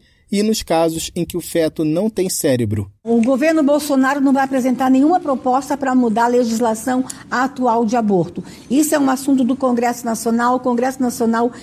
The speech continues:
Speaker 2: que decida por lá. O que nós vamos fazer, especialmente nesse caso, continuar acompanhando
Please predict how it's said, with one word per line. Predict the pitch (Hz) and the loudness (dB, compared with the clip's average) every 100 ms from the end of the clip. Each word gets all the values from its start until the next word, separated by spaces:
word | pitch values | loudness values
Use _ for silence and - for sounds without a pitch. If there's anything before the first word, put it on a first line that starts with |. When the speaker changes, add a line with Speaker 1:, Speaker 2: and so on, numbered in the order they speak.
| - | -14
Speaker 2:
que | - 233 | -2 2
decida | 220 202 - 269 262 | 2 0 0 0 0
por | - 226 220 | 0 0 2
lá. | 226 247 - - - | 0 -2 -6 -10 -6
O | |
que | - 294 | 0 2
nós | 277 277 | 4 2
vamos | 311 349 339 | 2 2 2
fazer, | 330 277 220 | 0 2 2
especialmente | 247 247 294 302 294 277 302 302 | 2 0 0 0 2 2 4 4
nesse | 285 294 | 2 0
caso, | 285 240 190 180 - - - | 0 0 0 0 -4 -8 -6
continuar | - 294 294 277 294 349 | 0 2 4 4 4 2
acompanhando | 349 330 302 294 262 262 311 311 370 | 2 2 2 2 4 4 4 4 2